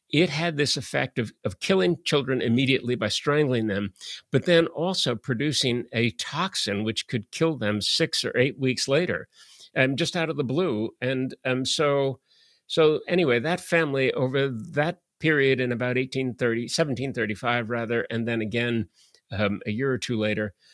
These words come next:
they lost eleven children. And they're all buried there. And you can see their, their, their gravestones, and their gravestones lean against each other like, you know,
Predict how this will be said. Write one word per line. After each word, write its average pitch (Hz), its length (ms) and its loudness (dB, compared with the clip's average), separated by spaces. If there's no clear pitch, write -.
they 160 120 6
lost 131 300 2
eleven 117 320 0
children. 107 460 -6
And 131 100 4
they're 165 160 4
all 196 140 0
buried 165 400 2
there. 98 320 0
And 143 120 0
you 160 80 -2
can 170 120 0
see 180 240 2
their, 165 360 0
their, 139 280 -2
their 147 160 2
gravestones, 135 680 2
and 131 80 -4
their 135 100 0
gravestones 151 680 2
lean 156 320 2
against 143 480 0
each 117 200 -4
other 101 240 0
like, 101 340 -2
you - 80 -4
know, 101 260 0